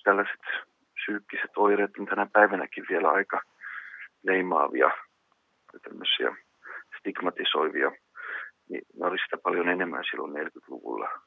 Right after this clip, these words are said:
Silloinhan jos todella puhutaan psykiatriseen hoitoon joutumisesta, niin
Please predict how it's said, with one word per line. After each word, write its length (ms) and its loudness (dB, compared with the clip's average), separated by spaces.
Silloinhan 340 -8
jos 160 -8
todella 340 -6
puhutaan 440 -4
psykiatriseen 760 -2
hoitoon 460 -2
joutumisesta, 800 -4
niin 200 -10